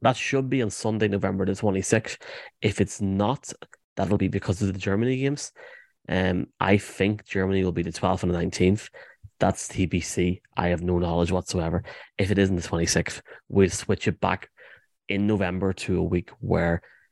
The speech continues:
Germany doesn't have a game, and I will make the owner aware of that. So please do, please do, um, take that into mind, and I will communicate that. Same as Dublin, you can't buy a ticket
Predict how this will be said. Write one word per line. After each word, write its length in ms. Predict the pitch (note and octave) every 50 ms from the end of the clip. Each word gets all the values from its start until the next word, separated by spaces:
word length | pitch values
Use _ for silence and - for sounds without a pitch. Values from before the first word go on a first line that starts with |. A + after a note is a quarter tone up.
| _ _ _
Germany 360 | - - F2 F2 F2+ F2 F2 E2+
doesn't 220 | F2 E2 F2 F2+
have 140 | F2 E2+ E2
a 40 | E2
game, 240 | F2 F2 E2 D#2+ - _ _ - -
and 120 | - - F2
I 80 | F2
will 120 | E2 E2+ D#2+
make 240 | F2+ F2 E2+ -
the 100 | - E2
owner 180 | E2+ E2+ F2 F2
aware 260 | F2 E2+ E2+ E2+ E2+
of 100 | E2+ -
that. 160 | - - -
So 100 | - - G2
please 300 | - - F#2 F2 E2+ E2+
do, 180 | - F2 E2 F#2 - - - - - _ -
please 240 | - G2 F#2 F2+ F2+
do, 260 | - - F2+ F2+ E2 -
um, 380 | F2+ F2 F2 F2 F2 E2+ D#2+ - - - - - - - - - _ _ -
take 200 | - - G2+ -
that 140 | G#2+ - -
into 160 | F#2+ F#2 F#2
mind, 340 | F#2 F#2+ F#2+ F#2+ G2+ G#2+ G2+
and 100 | F#2+ F#2+
I 120 | F#2 F#2
will 160 | F2 F#2 F#2
communicate 500 | - - - F#2 F#2 G2+ G2+ - A2 G#2+ -
that. 200 | G#2+ A2+ - - - - - -
Same 340 | - - - C#3+ C#3+ B2+ A2+
as 100 | F#2 E2
Dublin, 420 | - F#2+ F2+ F2 G2+ G2 F#2+ - -
you 140 | - F#2 F2 -
can't 360 | - - - A2 G2+ G2 -
buy 140 | - F2+ F2
a 100 | F2 F#2
ticket 420 | - - - G2 - G2+ F2 -